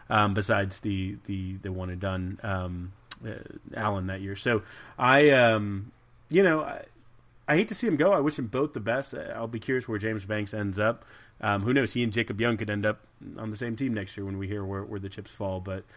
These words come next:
uh, they're, you know, they, they will be missed just from that sense. But I, I don't think it hurts Shaka,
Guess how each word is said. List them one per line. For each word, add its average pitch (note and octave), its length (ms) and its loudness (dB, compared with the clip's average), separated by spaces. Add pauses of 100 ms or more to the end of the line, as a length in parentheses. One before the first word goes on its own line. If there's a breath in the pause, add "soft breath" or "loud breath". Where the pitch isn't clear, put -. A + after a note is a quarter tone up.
(220 soft breath)
uh, G2+ 200 -2
they're, G#2 280 0 (140)
you B2+ 140 0
know, G2 260 -4
they, A#2 220 -4
they A#2 100 -2
will B2 180 4
be A#2+ 120 0
missed C3+ 500 0
just - 160 -12
from A#2 80 -6
that A#2 180 -2
sense. A#2+ 220 -6
But G2+ 140 -8
I, G2 180 -2
I G2+ 80 -4
don't G2+ 260 -4
think G2 160 -8
it G#2 120 -6
hurts G2 240 -10
Shaka, G2 500 -4